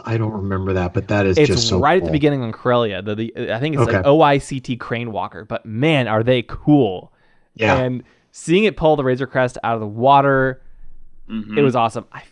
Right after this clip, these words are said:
Speaker 2: man, the Razor Crest is not having a good season, though.
Speaker 3: So, I
Speaker 1: No.
Speaker 3: feel so bad for that ship, and I'm,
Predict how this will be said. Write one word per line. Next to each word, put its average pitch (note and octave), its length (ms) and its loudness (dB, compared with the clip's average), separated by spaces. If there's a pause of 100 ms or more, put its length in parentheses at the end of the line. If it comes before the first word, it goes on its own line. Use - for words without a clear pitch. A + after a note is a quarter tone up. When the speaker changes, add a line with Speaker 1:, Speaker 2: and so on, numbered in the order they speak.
(100)
Speaker 2:
man, A2 340 -12
the B2 160 -12
Razor B2 320 -4
Crest G#2 340 -8
is G#2+ 160 -18
not G#2 560 -8 (160)
having G2 600 -8 (600)
a B2 60 0
good A2+ 340 0
season, G2 400 -12
though. - 80 -12
Speaker 3:
So, - 180 -10 (640)
I C#3 100 2
Speaker 1:
No. B2+ 180 4
Speaker 3:
feel A#2+ 200 4
so C#3 520 2
bad B2 360 2
for A#2 100 -6
that G#2 240 -6
ship, A#2 340 -4
and B2+ 100 -4
I'm, C#3 200 0